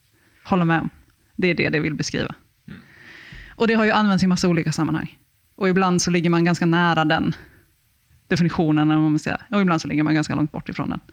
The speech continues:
Speaker 1: Eh, och när man pratar om gentrifiering så ligger det ju, alltså jag tänker att det har använts ofta på det här sättet att man tittar på det rent statistiskt demografiskt. Typ så, hur har demokrati,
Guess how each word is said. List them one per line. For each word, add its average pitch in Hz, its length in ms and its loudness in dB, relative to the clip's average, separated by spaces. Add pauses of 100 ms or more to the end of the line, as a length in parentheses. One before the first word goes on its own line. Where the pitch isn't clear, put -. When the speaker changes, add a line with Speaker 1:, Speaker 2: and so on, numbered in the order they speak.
(580)
Speaker 1:
Eh, 151 360 -2 (680)
och 175 140 -2
när 190 600 2 (600)
man 214 120 0
pratar 220 220 0
om 175 60 2
gentrifiering 165 460 2
så 180 120 0
ligger 170 220 0
det 170 60 0
ju, 170 120 2
alltså - 560 -6
jag 190 80 0
tänker 208 180 2
att 185 80 -2
det 196 60 2
har 185 120 4
använts 170 500 0 (720)
ofta 220 320 0
på 247 60 2
det 262 60 2
här 240 80 2
sättet 196 220 2
att 185 80 2
man 185 100 2
tittar 185 280 -2
på 180 180 0
det 170 80 2
rent 160 240 2
statistiskt - 720 -4
demografiskt. 156 960 0 (480)
Typ - 140 -2
så, 160 220 0 (460)
hur 202 220 0
har 185 100 2
demokrati, 165 440 0